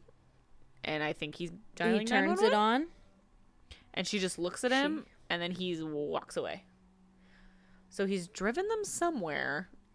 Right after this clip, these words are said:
Speaker 2: And we know that Garcia
Speaker 1: And
Speaker 2: was
Speaker 1: she's
Speaker 2: watching the phone, so whatever just happened,
Speaker 1: Yep.
Speaker 2: Garcia's gonna be like, "Oh,
Speaker 1: Oh,
Speaker 2: okay."
Speaker 1: right, it, she's gonna realize that it turned on.
Speaker 2: Mm-hmm.
Speaker 1: Um,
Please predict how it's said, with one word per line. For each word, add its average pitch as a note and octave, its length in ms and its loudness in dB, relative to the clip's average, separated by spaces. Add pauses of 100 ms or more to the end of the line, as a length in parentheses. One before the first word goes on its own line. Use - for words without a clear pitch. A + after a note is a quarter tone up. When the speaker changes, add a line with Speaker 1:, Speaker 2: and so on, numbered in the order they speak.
(360)
Speaker 2:
And G#3+ 220 2
we B3 160 4
know A#3+ 600 8
that F#3+ 180 6
Garcia G3+ 280 4
Speaker 1:
And G3 60 8
Speaker 2:
was G3 120 6
Speaker 1:
she's A#3+ 100 8
Speaker 2:
watching G3 320 6
the F3+ 80 0
phone, E3+ 380 0
so F#3+ 200 2
whatever G3+ 360 4
just G3 180 -2
happened, E3+ 300 2
Speaker 1:
Yep. F3 260 4
Speaker 2:
Garcia's E3+ 380 0
gonna F3 120 -6
be E3+ 80 0
like, E3 200 0
"Oh, F3+ 120 4
Speaker 1:
Oh, F3+ 160 6
Speaker 2:
okay." F#3+ 120 6
Speaker 1:
right, F3+ 240 10
it, D3+ 160 2
she's - 180 -6
gonna E3 140 -4
realize D#3+ 280 -2
that D#3 80 -4
it - 80 -10
turned D#3+ 240 -8
on. D3 180 -6
Speaker 2:
Mm-hmm. A3 800 -2
Speaker 1:
Um, E3 480 4